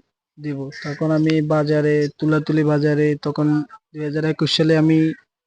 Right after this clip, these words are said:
প্রথম পুঁজি আমার দেড় লাখ টাকা দিয়ে শুরু করি একটি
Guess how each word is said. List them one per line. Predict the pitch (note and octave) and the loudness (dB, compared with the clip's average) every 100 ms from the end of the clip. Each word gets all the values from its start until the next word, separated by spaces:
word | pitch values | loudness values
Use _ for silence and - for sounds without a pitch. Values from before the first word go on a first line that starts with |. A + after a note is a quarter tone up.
| _ _ _ _ _ | _ _ _ _ _
প্রথম | D#3+ D3 E3 D#3+ | -14 -4 0 0
পুঁজি | D3+ E3+ E3 D#3+ | -2 -2 0 2
আমার | D#3 D#3 D#3 D#3 D3 | 2 2 2 0 2
দেড় | D#3 | 2
লাখ | D#3 D#3 | 2 0
টাকা | - D#3+ | -2 -2
দিয়ে | D#3+ D#3+ | 0 0
শুরু | D#3+ E3 D#3+ | 0 2 2
করি | D#3 D#3+ | 4 4
একটি | D#3+ - E3 E3 | 2 0 0 0